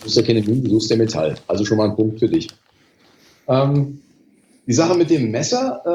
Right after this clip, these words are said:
äh, ist nicht so verkehrt. Äh, es gab, äh, die, diese sogenannten Minensuchnadeln. Ähm, allerdings finde ich die persönlich nicht besonders optimal, ähm, und man geht auch teilweise davon ab, die zu benutzen,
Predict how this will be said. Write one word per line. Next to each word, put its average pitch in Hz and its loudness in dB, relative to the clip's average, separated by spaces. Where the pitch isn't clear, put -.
äh, 190 -10
ist 165 -6
nicht 165 2
so 139 2
verkehrt. - -2
Äh, 160 2
es - -6
gab, 143 0
äh, 160 -2
die, 143 -4
diese 135 -4
sogenannten 135 0
Minensuchnadeln. 135 2
Ähm, 151 2
allerdings 147 0
finde 147 0
ich 147 -4
die 156 -2
persönlich 147 2
nicht 143 -2
besonders 135 0
optimal, 120 -2
ähm, 139 -2
und 127 -6
man 127 0
geht 135 -2
auch 127 -2
teilweise 127 2
davon 120 -2
ab, 120 -4
die 120 -2
zu - -12
benutzen, 127 0